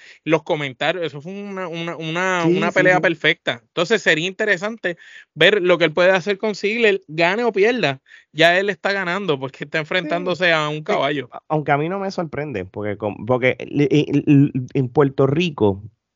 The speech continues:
Speaker 2: la, la vuelta esta de que vamos a hacer una lucha uno a uno limpio y aun-, y yo pierda, pero,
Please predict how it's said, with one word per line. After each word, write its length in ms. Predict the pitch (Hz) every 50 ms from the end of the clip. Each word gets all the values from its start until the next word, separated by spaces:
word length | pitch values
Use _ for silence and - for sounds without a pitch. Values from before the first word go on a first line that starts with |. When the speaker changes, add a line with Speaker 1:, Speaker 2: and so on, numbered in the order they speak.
| _ _ _ _ _ _ _ _ - 131 - -
Speaker 2:
la, 880 | 120 127 123 123 123 123 117 117 117 113 113 110 107 104 101 95 95 - -
la 440 | 110 110 101 - - 107 107 107
vuelta 520 | 110 110 113 123 131 135 - - 147 151 151
esta 360 | 156 143 - _ - 135 127
de 180 | 123 120 113 107
que 520 | - 113 104 104 101 98 95 95 92 90
vamos 440 | 82 85 87 85 98 110 117 123 127
a 140 | 143 143 131
hacer 220 | 135 131 - 131
una 240 | 131 127 123 123 127
lucha 420 | 127 127 127 127 - 139 123 120 -
uno 260 | - 110 107 113 117 120
a 60 | 120
uno 260 | 117 117 123 117 113
limpio 480 | 110 117 120 113 110 - - 95 95 90
y 180 | - 95 104 98
aun-, 180 | 95 90 92 92 -
y 140 | 95 101 92
yo 180 | 98 107 113
pierda, 480 | 110 - 117 123 127 131 127 120 117 113
pero, 360 | 110 107 104 101 95 92 -